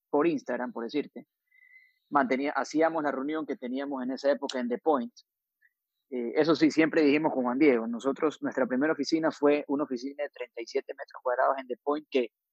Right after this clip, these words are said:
invertimos y nosotros íbamos con un brazo adelante y otro brazo atrás y no sabíamos cómo íbamos a pagar la segunda mensualidad.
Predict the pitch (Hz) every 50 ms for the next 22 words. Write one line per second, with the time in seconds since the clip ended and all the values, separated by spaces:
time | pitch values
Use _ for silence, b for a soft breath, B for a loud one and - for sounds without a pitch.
0 | _ _ _ _ _ _ _ _ _ _ - 139 135 131 131 127 123 107 - 151
1 | 156 156 160 165 160 - - - - _ _ _ _ _ _ - 139 135 127 123
2 | 123 120 - 147 143 143 151 151 151 139 - - 131 131 139 143 139 147 147 -
3 | 156 147 143 135 143 147 151 135 147 139 139 - 139 135 139 139 131 - 135 123
4 | - - 156 156 156 151 139 139 - 135 135 139 139 139 123 - - 135 135 139
5 | 139 135 135 139 - - 120 123 120 131 120 - 120 123 127 - - 123 117 -
6 | 113 110 117 123 113